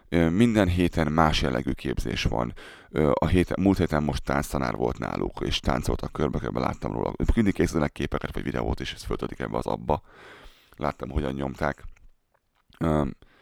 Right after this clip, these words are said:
van, amikor, van, amikor kulturális képzés van. Egyszerűen a-, az egymásnak az elfogadása, az, hogy, hogy különbözőek vagyunk, hogy ez miben nyilvánul meg.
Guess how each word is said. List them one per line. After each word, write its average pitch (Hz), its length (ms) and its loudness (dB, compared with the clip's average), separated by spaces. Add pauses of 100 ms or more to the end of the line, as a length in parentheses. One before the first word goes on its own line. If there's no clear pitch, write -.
(380)
van, 101 180 6
amikor, 82 520 6
van, 92 140 4
amikor 87 240 4
kulturális 78 580 0
képzés 69 440 -6
van. - 360 2
Egyszerűen - 400 -6
a-, 64 200 -2
az 80 120 -2
egymásnak 82 440 0
az 73 100 -8
elfogadása, 67 800 -4
az, - 360 -6
hogy, 65 260 -2 (460)
hogy 69 180 0
különbözőek 69 720 0
vagyunk, 65 380 -4
hogy - 120 -4
ez 50 120 -6
miben 73 300 -2
nyilvánul 65 560 -6
meg. 65 320 -8